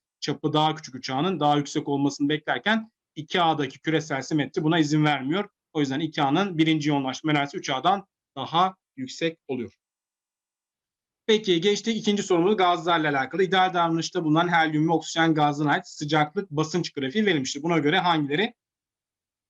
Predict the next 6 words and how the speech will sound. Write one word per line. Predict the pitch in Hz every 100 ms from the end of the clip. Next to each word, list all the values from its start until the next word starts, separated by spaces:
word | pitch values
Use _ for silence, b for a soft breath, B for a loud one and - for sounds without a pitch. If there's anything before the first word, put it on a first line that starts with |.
| _ _ _ -
kesinlikle | 233 226 233 214 175
doğrudur | 151 139 117
diyor. | 127
Şimdi | 233 226 214 220 -
hacimler | 214 214 214 226
eşitse | 214 - 139